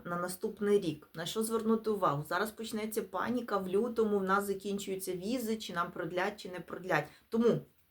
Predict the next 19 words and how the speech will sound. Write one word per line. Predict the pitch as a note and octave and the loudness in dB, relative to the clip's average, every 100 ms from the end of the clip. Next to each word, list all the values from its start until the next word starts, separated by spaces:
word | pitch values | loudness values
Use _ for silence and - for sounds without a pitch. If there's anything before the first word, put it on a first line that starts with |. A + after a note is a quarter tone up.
| _ _ _ _ _ - | _ _ _ _ _ -4
дбайте | D3 F3 E3 | 2 2 2
про | - D#3+ | -2 -4
психологічний | - E3+ D#3 D#3 - D#3 | -4 -4 -2 -2 -4 -8
стан, | - E3 F#3+ A3+ _ _ - - _ | -6 -2 -4 -4 _ _ -20 -20 _
звертайтеся | D3 D#3 F#3+ G#3+ G3+ G3 - - D#3 | -6 0 0 4 2 2 -4 -6 2
до | D3+ - | 4 4
психологів, | - - - F#3+ A3+ E3+ E3 D#3+ G3+ - | 0 -4 -2 4 8 8 6 0 -8 -8
які | F3+ - G#3+ | -14 -4 -2
вас | E3+ E3 - | -2 -4 -8
підтримують, | G#3 - F#3+ F3+ E3+ F#3+ F#3+ - | -12 -2 2 2 2 -2 -4 -2
і | G3 | 0
малюйте | F3+ D#3+ F3+ A3 F3 | 2 2 2 2 -2
своє | - D#3 D3 D#3+ F3 - | -4 -4 0 0 0 -8
майбутнє | D#3+ D#3+ D#3+ D#3+ D3 C#3 - | -2 0 0 -2 -4 -16 -20
з | |
позитивом. | - F3+ F#3 F#3+ C#3+ C3 - - | -6 -4 0 0 -2 -4 -12 -16
Якщо | - A#3 | -2 -2
потрібна | A#3 A3 A3 F#3+ F3+ | -2 -4 -4 -4 -4
консультація | F3 - - G#3+ A#3+ - F#3+ | -8 -12 -4 -4 -2 -4 -4